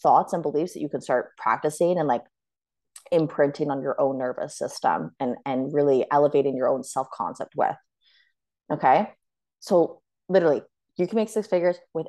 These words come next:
any strategy you desire. You can make six figures with online or offline marketing. Like, yes, you don't have to have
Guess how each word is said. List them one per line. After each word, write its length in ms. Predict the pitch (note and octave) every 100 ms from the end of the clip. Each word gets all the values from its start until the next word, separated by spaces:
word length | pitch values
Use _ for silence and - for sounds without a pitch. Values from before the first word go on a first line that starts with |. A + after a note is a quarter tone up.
| -
any 180 | D#3
strategy 440 | D#3+ - C#3 C#3+ C#3+
you 60 |
desire. 400 | C#3+ C#3+ A#2 - - _ _ _ _ _ _ _ _ _ -
You 300 | D3 D3 E3+
can 180 | G3 A3+
make 180 | A3
six 280 | A3 G3+ G3+
figures 480 | D#3 D3 E3+ A#3 B3 -
with 240 | D3+ F3+ -
online 600 | D#3 D3+ E3+ F#3 A3+ B3+ B3+ _ _
or 440 | - E3 E3+ F3+ F#3
offline 540 | D3 D#3 D#3 E3 D#3 D3+
marketing. 520 | D3 - C3+ F#2 D3 _ _ _ -
Like, 180 | D3+ D3
yes, 480 | E3 D#3+ - - - _ _ _ _
you 140 | D#3+
don't 160 | D#3 E3+
have 280 | F3+ D#3+ D#3+
to 100 | -
have 340 | D#3+ D#3 D3+